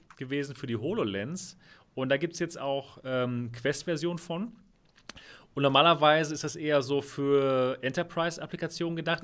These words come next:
aber wegen Corona haben sie sich gedacht, alles klar, das ist jetzt die Chance vielleicht,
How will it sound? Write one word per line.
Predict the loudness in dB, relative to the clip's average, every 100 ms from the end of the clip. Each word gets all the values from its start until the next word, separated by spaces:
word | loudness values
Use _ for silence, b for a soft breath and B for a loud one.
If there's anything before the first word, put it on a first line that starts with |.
| 0
aber | 4 4 4 2
wegen | 0 0
Corona | -2 0 0 0
haben | -2 -4
sie |
sich | -2
gedacht, | 0 -2 -6 B B -2
alles | -2 0
klar, | 0 2 4 2 -2
das | -6 -4
ist | -6
jetzt | -6
die | -4
Chance | -2 -2 -2
vielleicht, | 2 2 2 -2